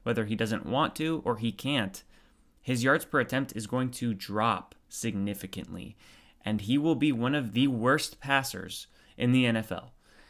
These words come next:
I have him at six point five yards per attempt. That is a number lower than the rookie quarterbacks that I'm projecting coming into the N F L this year. I'm giving him a sixty-five percent completion rate and ten yards per completion. His yards per completion have also been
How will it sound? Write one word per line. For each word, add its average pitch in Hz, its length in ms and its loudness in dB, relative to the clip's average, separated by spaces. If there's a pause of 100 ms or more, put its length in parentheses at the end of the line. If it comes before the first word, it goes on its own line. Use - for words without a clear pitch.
(380)
I 113 120 -2
have 156 220 2
him 156 120 2
at - 140 0
six - 280 -2
point - 320 -2
five 147 540 2 (140)
yards 123 340 2
per 131 180 -4
attempt. 107 540 -4 (320)
That 127 160 4
is 160 300 0 (100)
a 127 80 0
number 135 380 2
lower 120 360 2
than 120 220 0
the 117 120 2
rookie 107 340 -4
quarterbacks 104 560 -2
that 104 120 -2
I'm 98 140 -2
projecting 95 540 -6
coming 95 300 -4
into 92 220 -10
the 92 140 -6
N 92 140 -8
F 92 160 -8
L 95 100 2
this 95 220 -10
year. - 200 -12 (1160)
I'm 131 120 2
giving 156 240 4
him 147 80 2
a 139 60 2
sixty-five 151 600 0
percent 139 320 -4
completion 135 460 -4
rate 123 180 0
and 110 180 -2
ten 120 240 -2
yards 113 280 -2
per - 180 -6
completion. 98 540 -6
His 104 160 -4
yards 123 200 2
per 117 120 -4
completion 120 420 -4
have 104 160 -2
also 113 300 -2
been 95 320 -4